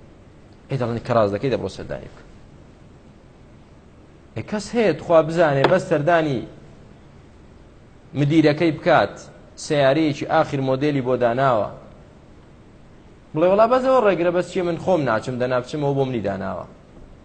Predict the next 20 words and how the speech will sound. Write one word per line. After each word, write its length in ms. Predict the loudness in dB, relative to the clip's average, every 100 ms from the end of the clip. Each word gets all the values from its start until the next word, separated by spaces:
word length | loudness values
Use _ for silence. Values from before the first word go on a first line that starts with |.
| -20 -20 -20 -4
بۆ 80 | -2 -2
کەسی 220 | -2 -4
تری 160 | -4 -2
دانەناوە.» 520 | 0 0 -4 -6 -8 -12 -20 -20 -20 -20 -20 -20 -20 -20 -20 -20 -20 -20 -20 -20 -20 -20 -20 -20 -20 -6 0
مۆزەفەکانیش 680 | 2 2 2 2 2 2 2
چاک 140 | 2 4
دەزان 260 | 2 0 0
درۆ 160 | 0 2 2
دەکات، 340 | 0 -4 -4 -10 -20 -20 -20 -20 -20 -10 -4
مدیرەکە 460 | 2 2 2 0 -2
هەمویانی 400 | 0 2 2 2
لەو 80 | 0 0
خۆشتر 280 | -4 -4 -6
دەبێت. 280 | -6 -8 -12 -20 -20 -20 -20 -20 -20 -20 -20 -20 -20 -20 -20 -20 -20 -20 -4
بۆیە 200 | 4 4 6
پێی 140 | 4 4
دەڵێن: 200 | 4 6 4
«وەرە، 180 | 4 4
با 120 | 4 4 0 -14 -20 -20 -20 -20 -20 -20 -20 -20 -20 -20 -20 -4 0
وەکو 200 | 2